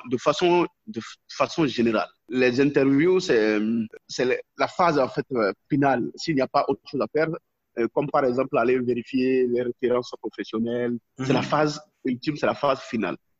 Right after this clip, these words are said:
Speaker 2: Mhm.
Speaker 1: Et à partir de cette phase-là, il y a effectivement un silence. Et ce silence, euh, inquiète, euh, la plupart des candidats où on se demande, «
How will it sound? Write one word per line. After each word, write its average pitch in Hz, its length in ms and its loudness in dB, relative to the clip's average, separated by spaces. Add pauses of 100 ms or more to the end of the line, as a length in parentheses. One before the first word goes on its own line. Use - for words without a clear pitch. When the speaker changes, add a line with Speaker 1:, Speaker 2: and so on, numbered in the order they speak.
(220)
Speaker 2:
Mhm. 123 160 -2
Speaker 1:
Et 127 200 4
à 127 200 0
partir 131 280 -2
de 117 60 2
cette 127 240 -6
phase-là, 143 640 2
il 147 80 0
y 160 40 4
a 175 300 2
effectivement 131 460 0
un 143 100 2
silence. 113 480 -6
Et 120 80 -2
ce - 140 -2
silence, 147 400 -2
euh, 113 200 -2 (160)
inquiète, 127 360 -2 (180)
euh, 104 300 0
la 104 120 2
plupart 131 340 0
des 110 100 2
candidats 127 760 2
où 131 240 2
on 123 60 2
se 120 140 -4
demande, « 123 440 2